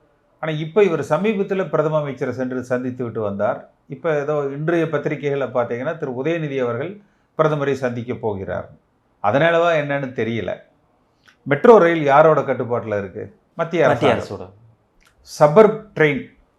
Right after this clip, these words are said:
Speaker 1: அது யாரோட கட்டுப்பாட்டுல இருக்கு? மத்திய
Speaker 2: மத்திய
Speaker 1: அரசாங்கத்தோட
Speaker 2: அரசோட.
Speaker 1: கட்டுப்பாட்டுல. ஒரு பஸ்ல எவ்வளவு பேர் போக முடியும்?
Speaker 2: ஒரு, ஒரு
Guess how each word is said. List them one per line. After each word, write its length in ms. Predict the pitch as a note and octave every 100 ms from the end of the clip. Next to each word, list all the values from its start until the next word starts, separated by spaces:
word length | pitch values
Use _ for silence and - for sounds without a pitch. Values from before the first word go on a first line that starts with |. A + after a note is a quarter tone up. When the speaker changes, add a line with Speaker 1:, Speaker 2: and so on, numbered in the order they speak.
| _ _
Speaker 1:
அது 160 | D3 D#3+
யாரோட 340 | D3+ E3 D#3
கட்டுப்பாட்டுல 540 | C3+ A#2+ A2+ A2+ G2+ G2
இருக்கு? 320 | F#2 - G2 _ _ _ _ _ _ _ _ _ _
மத்திய 420 | F3 E3 E3+ D3
Speaker 2:
மத்திய 0 |
Speaker 1:
அரசாங்கத்தோட 480 | B2+ A#2 G#2 F#2+ -
Speaker 2:
அரசோட. 60 | -
Speaker 1:
கட்டுப்பாட்டுல. 460 | - - - - _ _ _ -
ஒரு 160 | D3
பஸ்ல 320 | A#2+ E3+ G3+
எவ்வளவு 300 | G#3+ D#3 D3
பேர் 200 | C#3 B2+
போக 200 | A2+ A#2
முடியும்? 360 | G#2 G2+ G2 - _ _ _ -
Speaker 2:
ஒரு, 260 | C#3 C#3
ஒரு 500 | C#3 C3+ C#3 B2 -